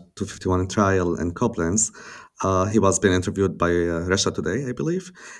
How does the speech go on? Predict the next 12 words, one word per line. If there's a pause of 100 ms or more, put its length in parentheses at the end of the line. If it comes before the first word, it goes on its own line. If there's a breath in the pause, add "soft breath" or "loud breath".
(120 loud breath)
He
just
flatly
denied
that
tor-,
that
torture
even
exists
in
Syria,